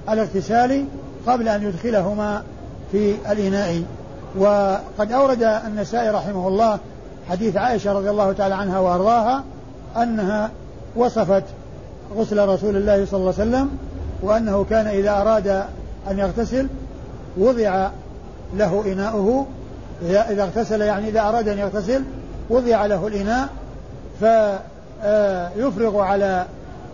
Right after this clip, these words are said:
يديه فيغسلهما، يعني يفرغ بدون، آه،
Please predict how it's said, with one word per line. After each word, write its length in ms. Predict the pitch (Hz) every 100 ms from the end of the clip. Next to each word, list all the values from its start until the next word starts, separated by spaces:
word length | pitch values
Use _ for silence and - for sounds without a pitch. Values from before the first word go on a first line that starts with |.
| -
يديه 400 | 196 202 254 226
فيغسلهما، 760 | 208 214 180 214 190 185 185 147 - - - - - -
يعني 220 | 160 165 214
يفرغ 300 | 226 214 190 - - - - - - -
بدون، 540 | 196 196 294 240 220 220 - - - -
آه، 300 | 202 196 190